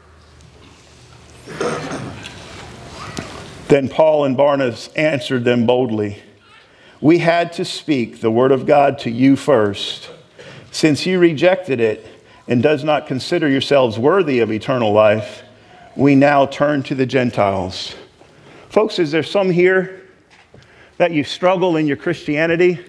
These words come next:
'cause you can't get over the fact that it's free gift? You can't get over that by the blood of Jesus Christ, you've been made righteous, and you want to add to it by doing some of your own works?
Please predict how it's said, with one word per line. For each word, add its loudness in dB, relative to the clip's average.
'cause 2
you 4
can't -4
get -2
over -2
the -4
fact -2
that -4
it's -6
free -2
gift? -4
You 4
can't 0
get 2
over 2
that 0
by 4
the 2
blood 2
of 0
Jesus -2
Christ, 0
you've 0
been 2
made 2
righteous, -2
and 2
you 2
want 0
to -2
add 0
to 0
it -2
by 0
doing 0
some 0
of 2
your 4
own 0
works? -6